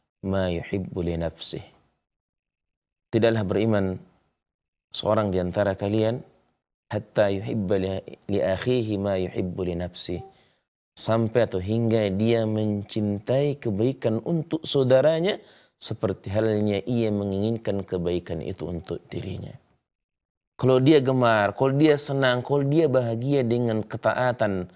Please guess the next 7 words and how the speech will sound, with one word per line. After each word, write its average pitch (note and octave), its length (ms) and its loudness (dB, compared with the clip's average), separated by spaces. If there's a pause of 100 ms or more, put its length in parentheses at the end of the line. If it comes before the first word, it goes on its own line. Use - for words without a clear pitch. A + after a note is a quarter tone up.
(360)
maka G2 240 -2
dia G#2+ 240 2
pun G#2 240 -4
menginginkan G2+ 960 -2
temannya, F2+ 640 -4
sahabatnya, G2+ 880 -2
saudaranya, G#2 800 2